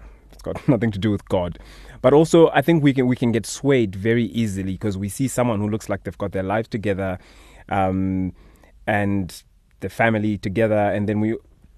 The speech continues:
automatically assume that they're walking, that they're walking with God. I was listening to a Tim Keller message last night, actually, when I was driving.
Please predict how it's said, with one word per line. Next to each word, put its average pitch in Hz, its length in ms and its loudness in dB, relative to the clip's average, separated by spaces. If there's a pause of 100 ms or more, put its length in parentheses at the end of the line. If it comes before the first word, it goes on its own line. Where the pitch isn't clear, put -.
(140)
automatically 123 540 2
assume 113 460 -2 (880)
that 131 160 -2
they're 113 140 2
walking, 110 540 0 (120)
that 104 260 -2
they're 104 100 0
walking 110 320 -2
with 82 180 -8
God. 95 320 -2 (420)
I 123 60 0
was 117 200 2
listening 139 320 0
to 117 100 0
a 104 60 -2
Tim 123 320 -4
Keller 107 600 -4
message 98 480 -8
last 135 200 -6
night, 90 180 -8
actually, 95 320 -12
when 92 160 -8
I 90 60 -8
was 92 100 -10
driving. 98 520 -4